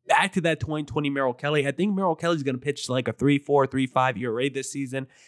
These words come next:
have, like, around a hundred sixty to a hundred seventy-five innings pitched. Not a ton of strikeouts, but limiting the hard contact and not putting a lot of people on the bases. I absolutely love Merrill Kelly entering twenty twenty-two.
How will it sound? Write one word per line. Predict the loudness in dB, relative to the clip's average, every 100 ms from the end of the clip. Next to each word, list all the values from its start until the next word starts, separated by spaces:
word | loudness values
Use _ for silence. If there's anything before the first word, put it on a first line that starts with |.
| _
have, | 2 2 2
like, | 0 0
around | 0 2 0 -2
a |
hundred | -6 -4 -2 -2 -2
sixty | -4 -6 -4 -4 0
to | -2
a |
hundred | -2 -4 -6
seventy-five | -8 -8 -2 0 0
innings | -2 -10 -8
pitched. | -2 -2 -2 -10 _ _ 0
Not | 2
a | 4
ton | 4 2
of |
strikeouts, | 4 2 2 2 0 0
but | -2 -2 _ 0
limiting | 4 6 6 6 4
the | 2
hard | 4 2 2
contact | -2 -4 -2 -2 -2 _
and | -2 2
not | 2 2 0
putting | -4 -2
a | -2
lot | -2 -2
of | -6
people | -4 -2
on | -2 -4
the |
bases. | 0 0 0 -2 -4 _ _ -2
I | 0 2
absolutely | 0 -2 -2 -2 2 2 2 -2 _ _
love | 0 4 4 2 0 -2
Merrill | 2 4 2
Kelly | 0 0 2 0 -2
entering | -6 -2 -2 -4
twenty | -6 -4 -4
twenty-two. | -4 -4 -4 2 6 6